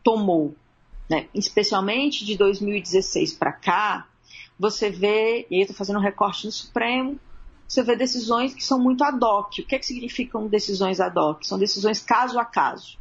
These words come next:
né? Nesse caso eu decido de um jeito, nesse outro caso eu decido de outro,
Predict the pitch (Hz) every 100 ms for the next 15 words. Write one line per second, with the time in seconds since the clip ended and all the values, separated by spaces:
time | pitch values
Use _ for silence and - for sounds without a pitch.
0 | - - - - 190 247 247 _ _ _
1 | 214 247 254 - 220 262 269 254 233 -
2 | 214 190 180 165 160 202 233 247 - 233
3 | 185 - 156 - - - 202 233 220 185
4 | 190 - 185 160 165 127 - - 165 175
5 | 190 220 254 -